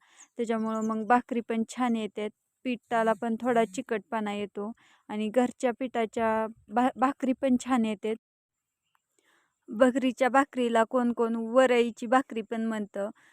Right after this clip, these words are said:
तसं आम्ही भगरीची भाकरी, भाकरीच म्हणतो. आणि भगरीच्या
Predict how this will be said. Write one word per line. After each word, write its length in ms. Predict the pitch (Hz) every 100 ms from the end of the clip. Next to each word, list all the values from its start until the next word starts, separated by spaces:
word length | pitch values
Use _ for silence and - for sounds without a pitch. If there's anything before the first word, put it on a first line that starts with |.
| _ -
तसं 220 | 254 269
आम्ही 240 | 240 233 240
भगरीची 520 | 262 254 254 247 254
भाकरी, 560 | 226 262 - 233 240 -
भाकरीच 500 | 240 302 - 277 254
म्हणतो. 440 | 262 240 208 214 254 _ _ -
आणि 300 | 214 226 233
भगरीच्या 880 | 220 277 233 247 - 247 247 240